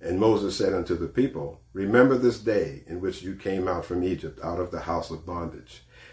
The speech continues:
For by strength of hand the Lord brought you from this place. There shall no leavened bread be eaten. This day came ye out in the month of Abib.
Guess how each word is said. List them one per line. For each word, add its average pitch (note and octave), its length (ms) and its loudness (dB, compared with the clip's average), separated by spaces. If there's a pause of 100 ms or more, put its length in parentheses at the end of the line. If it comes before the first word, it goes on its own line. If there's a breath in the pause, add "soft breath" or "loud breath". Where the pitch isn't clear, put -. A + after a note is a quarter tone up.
For G2 240 4
by F#2 220 2
strength A#2 420 0
of A#2 160 2
hand E2+ 420 -2
the D#2 80 -8
Lord F#2 380 0
brought F#2 340 0
you G2 220 -4
from F2+ 340 -4
this D#2+ 180 -6
place. - 500 -10 (260 soft breath)
There E2 120 -4
shall D#2+ 200 -4
no F2+ 160 0
leavened F#2+ 420 0
bread E2 420 -2
be E2 100 -8
eaten. D#2+ 420 -10 (680 soft breath)
This B2+ 240 6
day C3+ 240 8
came A#2 300 4
ye A2+ 100 8
out G#2 380 2 (120 soft breath)
in F2+ 100 -6
the F#2+ 60 0
month G2+ 300 0
of F#2+ 80 -6
Abib. G2 360 -2